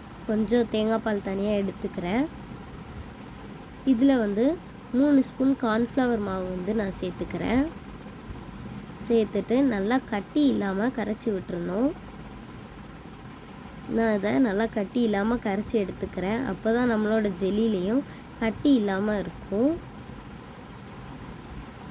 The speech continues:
இப்ப நான் இதை நல்லா கரைச்சிட்டேன். இப்ப நம்ம தேங்காய் பால்ல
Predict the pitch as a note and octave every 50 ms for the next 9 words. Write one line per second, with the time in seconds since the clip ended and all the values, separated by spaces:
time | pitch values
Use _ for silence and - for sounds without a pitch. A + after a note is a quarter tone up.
0 | - - - - - - - - - - - - - - - - - - - -
1 | - - - - - - - - - - - - - - - - - - A#3 -
2 | C4+ C4+ C4 B3+ A#3+ A3 G#3 G3 G#3 G3+ G3 F#3+ G3 G#3 A#3 A3+ - G#3+ F#3 G3+
3 | A3 - - G#3+ - - F#3+ G3+ C4+ D#4 - - - - - - - - - A3
4 | - C4 B3+ B3 A#3 A3+ G#3+ G3+ - A#3 A#3+ B3 C4 C4+ C#4 C4 C4 A#3+ G#3+ G#3+
5 | G#3+ A3+